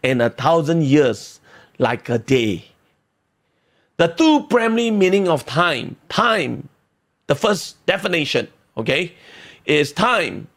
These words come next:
is measurable period on a clock or calendar. Chronological time refers to the quantity of time, a measurable succession of time marked by seconds, minutes,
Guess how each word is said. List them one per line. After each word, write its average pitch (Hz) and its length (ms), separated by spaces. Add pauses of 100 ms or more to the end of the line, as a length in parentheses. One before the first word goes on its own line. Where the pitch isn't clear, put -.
(200)
is 147 320
measurable 170 920 (160)
period 156 460 (240)
on 131 140
a 113 60
clock - 460 (220)
or 135 160
calendar. 135 600 (600)
Chronological 175 960
time 165 480
refers 143 600 (280)
to 123 340 (220)
the 135 100
quantity 175 580
of 147 200
time, 135 420 (100)
a 131 120
measurable 165 1040 (280)
succession 165 680
of 127 160
time 135 640
marked 151 240
by 113 140
seconds, - 800 (280)
minutes, 160 640